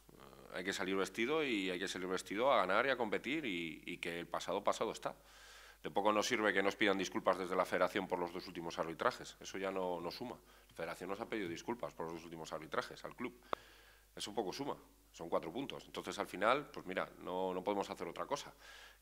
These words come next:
que trabajar, entrenar, ir y, y demostrar quiénes somos y lo que somos.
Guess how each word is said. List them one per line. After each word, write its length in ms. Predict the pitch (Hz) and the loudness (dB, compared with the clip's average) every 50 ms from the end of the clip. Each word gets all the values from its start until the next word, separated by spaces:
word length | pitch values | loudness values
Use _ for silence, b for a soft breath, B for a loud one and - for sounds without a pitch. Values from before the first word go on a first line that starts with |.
| B - | B -8
que 180 | - 82 82 | -4 -4 -2
trabajar, 640 | 80 85 85 87 87 - - 110 131 147 160 156 135 | 0 2 2 2 2 6 8 12 12 12 12 12 10
entrenar, 540 | 117 101 - 104 95 101 117 139 143 135 117 | 6 2 2 2 4 6 8 8 8 8 6
ir 420 | 123 139 156 170 170 - - - - | 6 4 4 2 2 0 -4 -12 -8
y, 440 | 87 92 90 87 85 82 78 - - - - - | -6 -4 -4 -4 -4 -6 -8 -12 -16 -20 -16 -10
y 380 | - 87 85 87 85 82 82 78 | -8 -6 -4 -4 -4 -4 -4 -4
demostrar 480 | 82 80 80 82 - - 101 98 95 | -4 -4 -4 -4 0 2 2 2 2
quiénes 240 | 90 98 101 95 - | 2 0 0 0 2
somos 340 | - 107 131 151 156 143 139 | 2 2 2 2 0 0 0
y 40 | 110 | 0
lo 120 | 92 87 | 0 0
que 100 | - - | 0 -2
somos. 360 | - - 110 120 90 76 - | -2 -2 -2 -2 -2 -6 -8